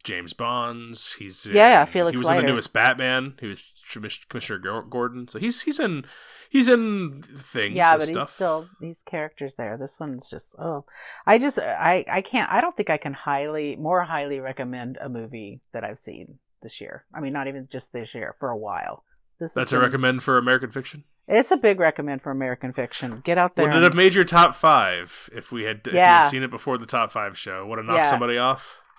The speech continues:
Speaker 2: Yeah, totally. I just, I
Speaker 1: How
Speaker 2: just
Speaker 1: high
Speaker 2: really
Speaker 1: up?
Speaker 2: enjoyed it. I
Speaker 1: Better than Sisu?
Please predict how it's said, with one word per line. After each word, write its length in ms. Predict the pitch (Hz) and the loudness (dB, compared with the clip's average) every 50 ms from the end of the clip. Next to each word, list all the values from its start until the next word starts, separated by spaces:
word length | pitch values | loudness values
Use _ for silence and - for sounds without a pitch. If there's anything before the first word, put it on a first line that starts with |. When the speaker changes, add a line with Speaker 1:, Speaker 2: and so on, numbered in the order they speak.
| - | -12
Speaker 2:
Yeah, 220 | 160 131 107 113 - _ _ _ _ _ | -8 -8 -8 -8 -10 _ _ _ _ _
totally. 400 | - 127 117 - - - - _ _ _ _ _ _ _ _ _ _ _ _ _ _ _ _ - _ _ _ _ _ _ - _ _ - - - - - | -12 -12 -12 -10 -12 -14 -14 _ _ _ _ _ _ _ _ _ _ _ _ _ _ _ _ -20 _ _ _ _ _ _ -20 _ _ -20 -20 -20 -20 -14
I 80 | - 156 | -10 -8
just, 220 | 160 160 151 - - | -6 -6 -8 -4 0
I 120 | 175 170 175 | 2 2 4
Speaker 1:
How 60 | 170 | 4
Speaker 2:
just 160 | 226 196 185 | 2 2 2
Speaker 1:
high 100 | 190 196 | 2 2
Speaker 2:
really 260 | 185 185 196 208 202 190 | 4 6 8 8 8 6
Speaker 1:
up? 80 | 185 190 | 6 2
Speaker 2:
enjoyed 320 | 170 170 160 156 156 156 | 0 0 2 2 2 2
it. 200 | 151 147 143 - - | 2 0 0 0 2
I 100 | 160 156 | 2 4
Speaker 1:
Better 140 | 143 131 135 | 4 4 2
than 140 | 127 120 113 | 0 -2 -4
Sisu? 440 | - 139 127 120 - 160 165 165 | -4 -4 -4 -4 -2 -4 -4 -4